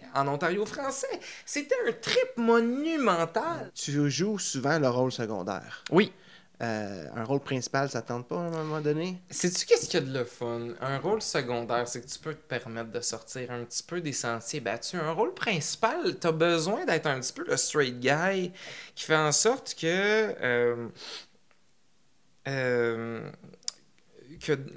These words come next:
Speaker 1: la série, tu sais, pendant la série, les gens vont pouvoir se reconnaître en ce personnage-là.
Speaker 2: Ouais.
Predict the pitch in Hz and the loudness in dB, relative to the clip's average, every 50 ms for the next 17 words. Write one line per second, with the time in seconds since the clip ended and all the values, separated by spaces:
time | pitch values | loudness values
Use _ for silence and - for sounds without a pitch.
0 | - - - - 151 143 139 143 143 - - 165 151 147 143 143 135 131 131 139 | -14 -12 -6 0 2 2 4 4 2 0 2 2 2 4 4 2 2 0 -2 -2
1 | 175 190 202 208 196 185 - 180 160 - 151 143 143 147 160 170 160 143 - - | -2 -2 -4 -4 -6 -2 -2 -2 -2 0 -2 0 0 2 2 2 2 2 0 0
2 | - 139 127 123 180 185 180 147 127 147 170 175 170 151 - - - 127 143 165 | 0 -2 -2 -4 -2 -2 -2 -2 0 -2 -4 -2 -4 -6 -6 -8 -6 -4 -4 -2
3 | 165 - - 151 127 - 127 131 160 - 135 123 117 113 113 120 120 - 113 113 | -2 -2 -4 -4 -6 -8 -10 -8 -6 -6 -6 -6 -4 -6 -8 -8 -10 -12 -10 -8
4 | - - 120 - 117 113 - - 120 117 113 110 110 110 110 110 110 - 113 | -8 -8 -8 -10 -6 -4 -4 -4 -4 -6 -8 -8 -10 -10 -10 -12 -12 -12 -12